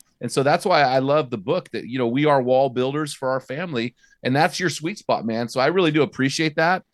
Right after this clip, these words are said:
So I'm just gonna dive in to my top ten, bro.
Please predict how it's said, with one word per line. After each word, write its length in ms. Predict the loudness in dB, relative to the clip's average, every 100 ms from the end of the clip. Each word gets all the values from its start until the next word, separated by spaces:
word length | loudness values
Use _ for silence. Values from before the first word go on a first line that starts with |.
| _ -20 _
So 180 | 0 0
I'm 200 | 2 0
just 160 | -2
gonna 160 | -2 -2
dive 380 | 2 4 4 2
in 340 | 0 0 -2 -8 _ -8
to 80 | -4
my 200 | -2 -4
top 440 | -6 0 0 -2
ten, 280 | -8 -6 -4
bro. 320 | -4 -4 -6